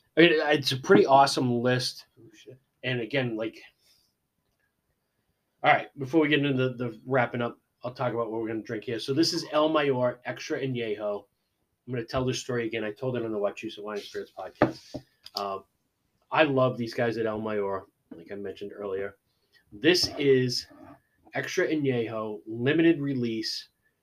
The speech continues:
Speaker 1: thirty-eight months in sherry barrels. Not finished in sherry, thirty-eight months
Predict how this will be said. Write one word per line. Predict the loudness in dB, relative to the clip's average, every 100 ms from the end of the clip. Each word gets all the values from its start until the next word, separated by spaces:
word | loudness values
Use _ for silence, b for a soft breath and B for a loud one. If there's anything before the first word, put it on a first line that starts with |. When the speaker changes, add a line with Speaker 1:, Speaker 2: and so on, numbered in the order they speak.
| _ _ _ _
Speaker 1:
thirty-eight | 2 4 4 0 0
months | -2 -2 -4 -6 -14 -16 _ _ _
in | -2 -2 -2
sherry | -4 -6 -2 0 0 -2
barrels. | -6 -12 -16 -20 -20 -20 _ _ -16 -16 _ -6
Not | -6 -6
finished | -2 0 0 -2 -10
in | -10
sherry, | -12 -12 -14 -20 _ _ _ _ _ _ _
thirty-eight | 2 2 2 -6 -4
months | -4 -4 -6